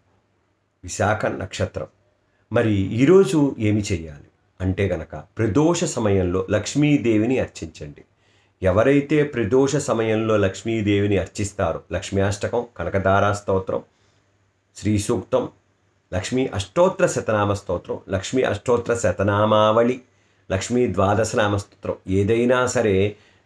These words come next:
లక్ష్మీదేవికి సంబంధించిన స్తోత్రాలు పారాయణం చేయండి. సాయంత్రం పూట ప్రదోష సమయంలో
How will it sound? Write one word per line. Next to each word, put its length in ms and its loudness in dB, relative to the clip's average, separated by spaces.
లక్ష్మీదేవికి 840 2
సంబంధించిన 680 0
స్తోత్రాలు 560 -2
పారాయణం 560 2
చేయండి. 300 -2
సాయంత్రం 500 -2
పూట 160 -6
ప్రదోష 480 -4
సమయంలో 560 -4